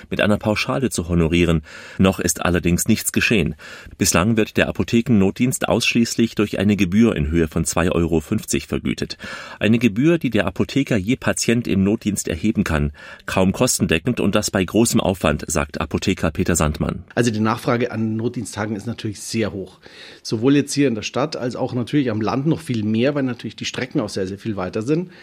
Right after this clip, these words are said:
Speaker 2: Es ist in etwa so, dass tausendvierhundert Apotheken circa in Deutschland jeden Tag Notdienst leisten, zwanzigtausend Patienten betreuen, also eine ganze Menge.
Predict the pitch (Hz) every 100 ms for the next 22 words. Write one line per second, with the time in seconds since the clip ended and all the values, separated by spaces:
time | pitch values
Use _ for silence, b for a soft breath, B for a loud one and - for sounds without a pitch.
0 | B B B B 156 185 170 180 156 160
1 | 170 143 151 156 147 - - - 139 190
2 | - 196 185 180 - - - 156 160 -
3 | 160 139 - 113 127 131 139 120 101 123
4 | 170 156 110 113 - 113 123 190 185 -
5 | 190 196 180 226 226 214 - 123 143 170
6 | - 147 135 - - 120 113 95 107 -
7 | - 98 147 190 127 113 113 107 110 135
8 | 127 135 143 98